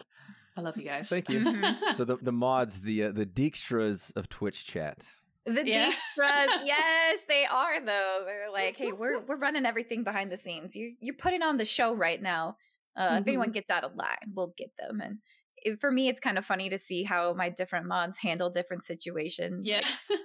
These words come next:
Speaker 3: Like, uh, you know, sometimes, like, one of them, she's, she's so great. She'll be like, "Oh, I'm gonna, I've timed this person out." And then I'll, like, be looking at the dashboard. And then the other one, like, as they're timed out, I'll be like, "Nope, they got banned." Like, this
Speaker 1: <laughs> Yeah.
Speaker 3: other mod came back and banned them. And I'm like,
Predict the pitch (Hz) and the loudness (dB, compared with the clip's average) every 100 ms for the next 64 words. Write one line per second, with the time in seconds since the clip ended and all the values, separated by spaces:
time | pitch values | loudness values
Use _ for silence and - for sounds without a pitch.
0 | - 214 190 175 170 - 226 190 170 - | -6 0 4 6 4 2 0 2 2 0
1 | 185 - 180 170 170 202 - - 202 175 | -4 0 2 2 0 -6 -12 -4 -4 -4
2 | 196 190 185 185 180 180 - 208 185 - | -4 -2 -2 -2 -4 -4 -6 -6 -8 -10
3 | - - 190 - 175 180 170 151 190 180 | -8 -6 -6 -4 -4 0 -2 -2 -4 -4
4 | 180 180 185 302 262 196 202 165 - 202 | -2 -2 0 0 2 2 0 -4 -6 -12
5 | 208 - 233 233 214 - 202 202 185 175 | -10 -4 0 0 0 0 -2 0 0 2
6 | 170 - - - _ _ 190 190 185 185 | 2 0 -6 -20 _ _ 0 2 2 0
7 | 180 - 196 185 185 175 180 185 180 180 | -4 0 2 4 2 2 -2 -2 -4 -4
8 | 180 175 185 170 165 - 180 170 180 185 | -2 -6 0 0 0 -2 0 0 0 0
9 | 185 175 180 175 175 175 160 175 175 - | 2 2 2 2 2 2 0 0 -2 0
10 | 165 185 _ _ 190 175 165 139 180 185 | -2 -4 _ _ -6 -4 -4 -2 -2 0
11 | 180 180 240 233 233 214 202 185 190 175 | 0 2 2 2 2 0 0 0 0 2
12 | 175 180 185 - 233 240 220 226 226 185 | 2 0 -2 2 2 4 4 4 4 2
13 | - 277 240 247 - 240 202 208 262 294 | 4 2 2 0 -2 -2 0 0 0 0
14 | - 269 254 240 | 0 0 0 0